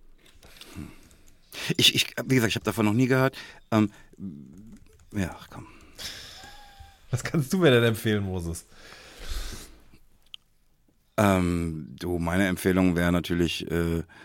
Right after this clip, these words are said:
Speaker 1: Moses Pelham Strümpfe
Speaker 2: Mhm.
Speaker 1: in schwarz-gelb. Die gibt's im Shop auf w w w drei minus p punkt d e.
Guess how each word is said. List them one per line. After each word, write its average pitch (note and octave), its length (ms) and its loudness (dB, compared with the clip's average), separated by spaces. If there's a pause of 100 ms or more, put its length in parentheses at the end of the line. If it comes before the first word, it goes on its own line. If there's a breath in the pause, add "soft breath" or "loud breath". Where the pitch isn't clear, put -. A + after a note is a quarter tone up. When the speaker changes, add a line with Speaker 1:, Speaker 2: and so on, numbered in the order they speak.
(240 loud breath)
Speaker 1:
Moses E2 260 -2
Pelham F#2+ 260 4
Strümpfe F2 540 2 (100)
Speaker 2:
Mhm. G#2 240 -2
Speaker 1:
in C3 140 0
schwarz-gelb. F2+ 640 2 (300 loud breath)
Die F2 60 -6
gibt's E2+ 200 0
im E2+ 60 0
Shop F2 240 2
auf D#2+ 160 -8
w E2+ 60 0
w E2 80 2
w E2+ 80 2
drei E2 160 -2
minus E2 200 0
p F2+ 140 0
punkt E2+ 140 0
d D#2 60 -4
e. C#2+ 80 -6